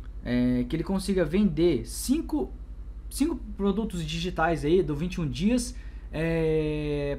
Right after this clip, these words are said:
por dia. Vamos ver. Cinco vezes oitenta e um por dia, tá? Quatrocentos e cinco em um dia, tá? Vamos lá.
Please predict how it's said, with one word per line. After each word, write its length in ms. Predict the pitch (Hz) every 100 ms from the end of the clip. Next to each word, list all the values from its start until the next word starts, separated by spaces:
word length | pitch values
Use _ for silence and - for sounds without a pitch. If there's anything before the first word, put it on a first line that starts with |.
| -
por 200 | 220 202
dia. 300 | - 127 101
Vamos 160 | 170
ver. 240 | 147 104 - - - - - - - -
Cinco 380 | - 214 247 214
vezes 480 | 156 165 160 151 -
oitenta 380 | 151 151 175 165
e 40 |
um 200 | 156 214
por 300 | 214 175 220
dia, 400 | 139 139 202 277 - - -
tá? 320 | 135 190 - - - - - - -
Quatrocentos 760 | 175 190 202 - 233 220 202
e 80 | 190
cinco 460 | - 233 240 269 -
em 160 | 165 185
um 160 | 254 320
dia, 420 | 147 180 120 95 - - - - -
tá? 160 | 123 127
Vamos 220 | 170 170
lá. 220 | 120